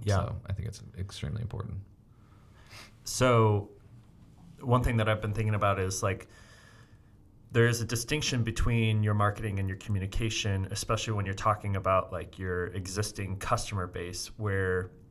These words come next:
Speaker 1: I think companies need to be mindful and careful not to always be marketing themselves.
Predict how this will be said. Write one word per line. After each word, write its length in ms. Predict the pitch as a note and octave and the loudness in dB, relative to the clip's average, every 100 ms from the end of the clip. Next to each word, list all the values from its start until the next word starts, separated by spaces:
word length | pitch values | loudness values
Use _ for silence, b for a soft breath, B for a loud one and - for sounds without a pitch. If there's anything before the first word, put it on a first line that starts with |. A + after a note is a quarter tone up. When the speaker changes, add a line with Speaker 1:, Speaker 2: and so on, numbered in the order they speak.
| - | -4
Speaker 1:
I 80 | A2 | -2
think 180 | A2 G#2 | 0 0
companies 520 | A2+ G#2+ A2 G2 - | 0 0 -2 -4 -4
need 220 | G#2 G2+ | -2 -2
to 80 | F#2+ | -2
be 200 | F#2 F2+ | -6 -6
mindful 640 | F#2 F#2 F#2+ G2 G2 F#2 E2+ | -4 -2 0 0 -2 -6 -6
and 140 | E2+ | -10
careful 720 | - G2+ F2+ - E2+ E2 - G2 | -6 -4 -4 -6 -6 -6 -6 -4
not 300 | F#2+ E2 - - | -4 -4 -10 -16
to 680 | - G2+ F2+ F2 E2+ E2+ - B B B B - - - | -8 -6 -4 -6 -6 -8 -12 B B B B -20 -20 -4
always 340 | A2 G#2+ G#2 G2+ | 0 4 4 2
be 120 | A2 | 0
marketing 480 | G2 F#2+ - A2 A2 | 2 0 0 0 2
themselves. 640 | A2 A2+ C3+ B2+ F3 - | 2 0 0 0 -2 -10